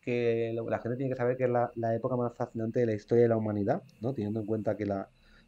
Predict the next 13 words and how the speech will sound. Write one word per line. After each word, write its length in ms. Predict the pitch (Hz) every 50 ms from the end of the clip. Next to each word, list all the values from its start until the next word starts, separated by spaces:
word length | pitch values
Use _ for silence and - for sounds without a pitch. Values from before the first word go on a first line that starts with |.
| _ - -
Tierra 320 | - 117 117 117 113 113
se, 580 | 110 - 117 110 110 110 110 107 107 107 107 107 -
se 100 | - -
empezó 260 | 101 - 104 101 -
a 80 | 113 110
crear 220 | 110 113 113 117
hace 220 | 120 117 - -
cuatro 240 | - 113 101 - 104
mil 160 | 117 131 135
quinientos 280 | 127 127 135 139 135 123
millones 240 | 110 110 120 123 113
de 80 | 110
años, 280 | 110 117 147 180 208 202